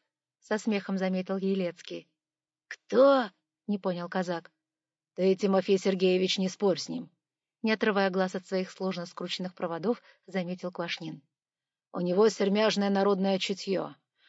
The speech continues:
Он всякие дождики и морозы заранее чувствует, как потомственный хлебороб в десятом поколении». «Ах, ну простите», —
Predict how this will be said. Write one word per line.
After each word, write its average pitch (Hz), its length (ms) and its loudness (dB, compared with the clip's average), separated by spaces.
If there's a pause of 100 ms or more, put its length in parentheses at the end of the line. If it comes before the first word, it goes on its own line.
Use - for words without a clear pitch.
(120)
Он 185 140 -2
всякие 202 420 2
дождики 190 520 0
и 190 40 4
морозы 185 440 0
заранее 185 440 0
чувствует, - 540 -10
как 180 220 -10
потомственный 190 760 -2 (220)
хлебороб 185 600 2 (120)
в 185 80 -8
десятом 170 420 -4
поколении». 170 640 -8 (540)
«Ах, - 280 -6
ну 185 160 0
простите», — 185 1000 0